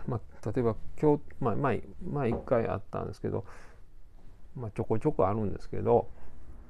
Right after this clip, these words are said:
京都市内で、こう、まあ、うちで桐のタンスを作って、あの、引き出しをピタッ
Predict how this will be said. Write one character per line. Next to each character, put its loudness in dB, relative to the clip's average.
京 2
都 2
市 2
内 2
で、 6
こ -2
う、 -6
ま -4
あ、 -4
う -2
ち -2
で 0
桐 2
の 0
タ 2
ン 0
ス -4
を 2
作 -2
っ -2
て、 4
あ -4
の、 -2
引 0
き 4
出 4
し -2
を 0
ピ -4
タ 2
ッ -2